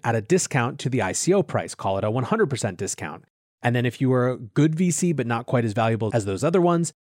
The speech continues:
you would be able to buy it at a fifty percent discount. And so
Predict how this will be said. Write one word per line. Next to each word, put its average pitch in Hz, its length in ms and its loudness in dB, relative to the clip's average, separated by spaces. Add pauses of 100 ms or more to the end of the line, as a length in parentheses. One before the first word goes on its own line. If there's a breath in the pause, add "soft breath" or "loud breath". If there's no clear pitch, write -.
(140)
you 131 140 2
would 135 80 2
be 131 100 2
able 123 160 0
to 123 80 -2
buy 98 220 0
it 107 100 0
at 110 80 2
a 147 60 0
fifty 196 320 0
percent 98 340 -4
discount. 92 480 -6 (240)
And 104 100 -6
so 113 320 0